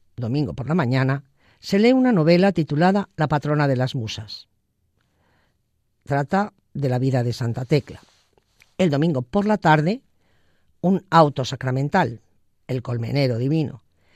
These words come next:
y un certamen poético dedicado a la canonización de San Ignacio de Loyola y de San Francisco Javier. El lunes, segundo día, se repite el esquema. Se lee la novela, Los triunfos de la verdad,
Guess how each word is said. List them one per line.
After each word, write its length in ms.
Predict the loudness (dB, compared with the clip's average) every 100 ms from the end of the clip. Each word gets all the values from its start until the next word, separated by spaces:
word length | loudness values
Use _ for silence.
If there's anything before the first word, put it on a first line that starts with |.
| _ _
y 140 | 2
un 120 | 2 2
certamen 560 | -2 -2 0 0 0
poético 720 | 2 4 4 2 -2 -4 -6
dedicado 640 | -2 0 2 4 2 2 -2 -2
a 120 | 0
la 100 | 0
canonización 800 | 0 -2 -2 -2 -4 0 0 0
de 100 | -2
San 200 | -4 -2
Ignacio 400 | 0 -2 -2 -2
de 100 | -2
Loyola 560 | -2 -2 -2 0 -2 -8 _ _ _ _ -4
y 180 | 0
de 280 | 0 -2 -4 -12
San 220 | -8 -8
Francisco 480 | -6 -8 -10 -10 -12
Javier. 320 | -12 -14 -18 _ _ _ _ _ _ _ _ _ _ _ _ _ _ _ _ _ _ _
El 160 | 2
lunes, 560 | 6 4 4 0 -8 -18 _ _ _ _
segundo 460 | -6 -2 -2 0 2
día, 340 | 2 2 -2
se 160 | -8 -8
repite 300 | -6 -6 -6
el 80 | -6
esquema. 480 | 0 0 0 -4 _ _ _
Se 220 | -12 -4
lee 140 | 0
la 120 | 0 0
novela, 460 | 2 2 2 0 -4 _ _ -6
Los 200 | -6 -2
triunfos 360 | -2 -2 -6
de 80 | -6
la 100 | -4
verdad, 420 | -4 0 2 2